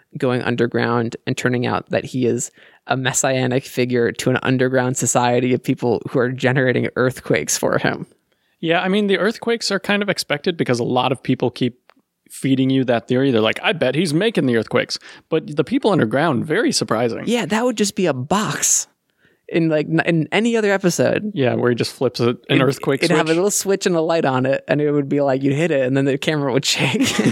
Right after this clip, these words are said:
Speaker 1: <laughs>
Speaker 2: <laughs>
Speaker 1: But no, this is a really ambitious episode that builds a big world. And, you know, the,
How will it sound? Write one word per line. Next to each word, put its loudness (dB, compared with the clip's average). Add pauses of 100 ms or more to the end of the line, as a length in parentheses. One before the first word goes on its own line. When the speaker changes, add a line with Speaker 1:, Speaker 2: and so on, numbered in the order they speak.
(220)
Speaker 1:
<laughs> 0
Speaker 2:
<laughs> -18 (680)
Speaker 1:
But 0
no, 2
this 2
is -2
a 2
really 2
ambitious 0
episode 2
that -2
builds 0
a 2 (300)
big 0
world. 0 (320)
And, 0
you 2
know, 2
the, -2